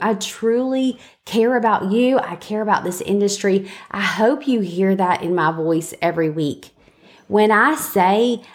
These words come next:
I want to help you build a more profitable, productive, and purposeful business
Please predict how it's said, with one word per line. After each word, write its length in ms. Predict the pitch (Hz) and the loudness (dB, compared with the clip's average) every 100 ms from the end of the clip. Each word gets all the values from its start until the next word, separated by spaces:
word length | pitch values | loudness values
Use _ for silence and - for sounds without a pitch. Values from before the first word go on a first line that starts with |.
| _ - | _ -4
I 180 | 190 220 | 0 0
want 300 | 233 220 208 | 0 -2 -2
to 100 | 185 | -2
help 340 | 170 180 185 | -2 -2 -2
you 140 | 202 | -6
build 400 | 196 175 180 190 | -2 0 0 -2
a 80 | - | -4
more 240 | 170 170 170 | -6 -6 -6
profitable, 920 | - - 165 170 185 185 196 196 196 - - | -6 0 0 0 -4 -2 -2 -2 -6 -18 -2
productive, 920 | 202 196 165 - - 196 196 190 - - | 0 2 2 2 0 2 2 0 -8 -10
and 180 | - 175 | -6 -4
purposeful 600 | - 180 190 185 - 170 | -2 -2 -2 -4 -6 -4
business 640 | 160 165 180 208 214 - | -2 -2 0 0 0 -6